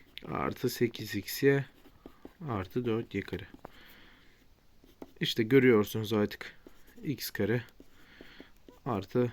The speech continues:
bunları da dört x y artı dört y kare eşittir x kare artı altı x y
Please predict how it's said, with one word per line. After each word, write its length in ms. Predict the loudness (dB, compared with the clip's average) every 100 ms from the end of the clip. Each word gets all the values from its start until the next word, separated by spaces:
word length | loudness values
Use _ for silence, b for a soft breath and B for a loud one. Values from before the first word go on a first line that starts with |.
| -2
bunları 380 | -2 0 4 4
da 200 | 4 2 -4 -18 -20 -10 -6 0
dört 260 | 2 2 0
x 180 | 0
y 340 | 4 6 6 2 B B -20 -10
artı 400 | -6 -6 -4 0
dört 380 | 2 2 -2 -12 -16 -8
y 160 | -6
kare 480 | -4 -4 0 0 -2 -8 B B B B B B B B B B -8
eşittir 800 | -6 -4 -6 -2 2 4 4 2
x 300 | 0 -4 -12
kare 480 | -2 -2 0 0 2
artı 680 | 0 -2 -6 -2 2 2 0 B B B B B -20 -20 B B B -20 -10
altı 380 | -4 -4 -4 -10
x 280 | -12 -8 -2
y 140 | -2